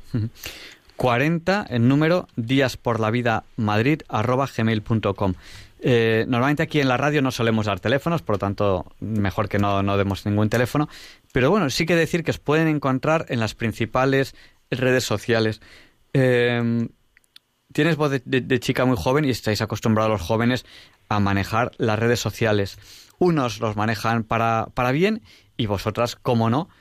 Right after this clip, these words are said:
si sois gente que tiene esa, esa llamada, esa vocación católica,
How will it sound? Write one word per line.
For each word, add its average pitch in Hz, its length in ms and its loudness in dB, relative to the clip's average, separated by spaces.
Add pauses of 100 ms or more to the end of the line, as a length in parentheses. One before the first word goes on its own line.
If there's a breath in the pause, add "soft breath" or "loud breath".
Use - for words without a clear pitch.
(160 soft breath)
si - 200 -4
sois 104 200 -2
gente 110 240 0
que 101 100 0
tiene 113 320 0 (440 soft breath)
esa, 107 440 0
esa - 240 -2
llamada, 113 380 2
esa 110 140 -4
vocación 110 320 -4
católica, 117 440 0